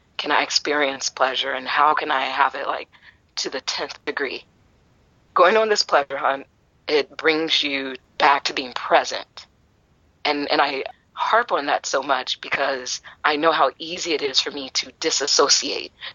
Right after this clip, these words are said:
to have the flashbacks, to connect something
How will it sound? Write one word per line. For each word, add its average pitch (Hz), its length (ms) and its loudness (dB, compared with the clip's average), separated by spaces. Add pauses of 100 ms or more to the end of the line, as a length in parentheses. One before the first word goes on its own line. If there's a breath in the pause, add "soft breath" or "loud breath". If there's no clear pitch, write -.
to 160 180 2
have 156 340 4
the 160 60 -2
flashbacks, - 1040 2 (300 loud breath)
to 151 360 -4
connect 156 400 0
something 151 580 -4